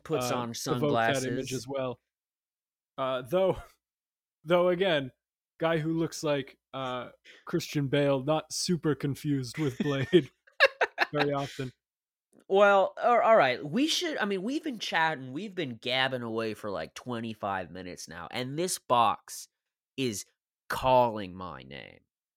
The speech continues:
Speaker 2: Well, we, we, w-, I apologize. I've been taking my time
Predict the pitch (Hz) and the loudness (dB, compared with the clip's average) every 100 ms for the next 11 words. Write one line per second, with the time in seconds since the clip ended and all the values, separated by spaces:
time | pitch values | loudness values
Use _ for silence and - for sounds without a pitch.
0 | _ _ _ - 214 208 202 214 247 220 | _ _ _ -6 -2 -2 -2 -6 -6 -4
1 | 233 185 202 196 - _ _ 202 - 196 | -4 -6 -10 -10 -12 _ _ -20 -6 0
2 | 202 202 160 143 135 135 139 170 185 175 | 0 0 0 0 0 -2 -2 -4 -4 -2
3 | 220 214 214 190 - 175 175 175 | -4 -2 -4 -4 -2 -2 -2 -4